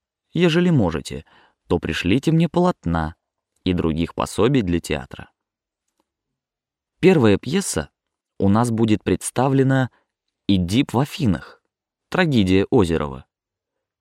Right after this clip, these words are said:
Я думаю, дрожайший папенька, вы не откажете мне в удовольствии сем и прислать нужные пособия. Так, если можно прислать и сделать несколько костюмов,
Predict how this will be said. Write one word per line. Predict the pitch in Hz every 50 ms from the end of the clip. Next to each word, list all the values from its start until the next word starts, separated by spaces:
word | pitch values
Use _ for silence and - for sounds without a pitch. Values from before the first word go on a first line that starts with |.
| _ _ _ _
Я | - 90 92 113 113
думаю, | 117 135 135 135 131 131 131 131 123 87
дрожайший | 117 120 127 127 117 131 123 - - 127
папенька, | - - 127 120 - 123 120 113 - 120 120 117 110 -
вы | 104 104 113
не | 110 113
откажете | 113 113 - - - - 196 160 156 - - -
мне | 104 104 104 104 104
в | 95 98
удовольствии | 101 101 101 107 156 185 175 - - - 98 92
сем | 90 - - - 85 80 76 - _ _ _ _ _ _ _ _
и | - 107
прислать | - - 98 - - 95 92 87 - -
нужные | 90 101 135 135 131 131 123
пособия. | - 131 139 - - 127 95 76 67 62 62 - _ _ _ _ _ _ _ _ _ _ _ _
Так, | - 92 - -
если | 92 90 - - 92
можно | 92 92 90 87 90 85
прислать | - - 87 - - 92 90 85 - -
и | 92 90
сделать | 87 85 90 92 87 85 85 -
несколько | 92 90 87 - - 90 87 - 90
костюмов, | - - 82 - - - 143 156 135 - - -